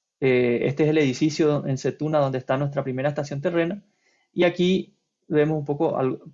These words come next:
parte del equipo de trabajo que, eh, desarrollamos esta tarea. En la segunda, como decíamos, está en la comunidad de, de Tiberia, en el Chaco paraguayo. Y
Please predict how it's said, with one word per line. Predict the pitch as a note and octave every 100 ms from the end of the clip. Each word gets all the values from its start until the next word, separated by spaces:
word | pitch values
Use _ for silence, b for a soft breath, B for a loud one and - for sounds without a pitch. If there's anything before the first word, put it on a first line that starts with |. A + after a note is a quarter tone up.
| _ - C#3 - -
parte | F3+ F#3+ F3
del | D#3 C#3+
equipo | D3 C#3+ D3+
de | C#3+
trabajo | C#3 B2 B2 C#3+ b b b b _
que, | - C3+ B2+ A#2+ - -
eh, | C#3
desarrollamos | C3 C#3 C3+ B2 A#2 C#3 C#3
esta | B2 C3 C3
tarea. | A#2+ A#2 A#2 -
En | C3+ C3
la | C#3
segunda, | C#3+ C#3+ E3 F#3 F3+
como | D#3+ C#3+
decíamos, | C3+ D#3 D#3+ D3
está | C#3+
en | C#3+
la | D3
comunidad | D3 D3 C#3+ C3+ C#3+
de, | D3+ D3
de | D3
Tiberia, | C#3+ D#3+ D3+ D3+ G3 - B B B B B _
en | C3+
el | C3+
Chaco | C#3+ C3+ D3+
paraguayo. | E3 D#3+ C3+ B2+ D#3+ G3 _ _ _ _ _ _ _ _
Y | D#3+ F3+ G#3+ -